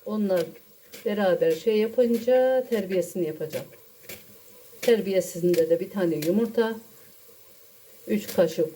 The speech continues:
un ve sütle açacağım. Bu kadar arkadaşlar. Bu aylarda en çok sevdiğimiz çorba budur. Bulabilirsek devamlı yaparız, yeriz. Bunun böreği de oluyor.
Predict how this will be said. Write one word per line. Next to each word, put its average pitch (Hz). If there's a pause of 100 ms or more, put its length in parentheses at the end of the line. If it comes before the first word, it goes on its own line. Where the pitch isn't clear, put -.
un 240 (220)
ve 247
sütle 220
açacağım. 180 (840)
Bu 330
kadar 180
arkadaşlar. 175 (1500)
Bu 262
aylarda 175
en 214
çok 185
sevdiğimiz 165
çorba 202
budur. 185 (1120)
Bulabilirsek 190
devamlı 190
yaparız, 185
yeriz. 180 (100)
Bunun 240
böreği 202
de 156
oluyor. 151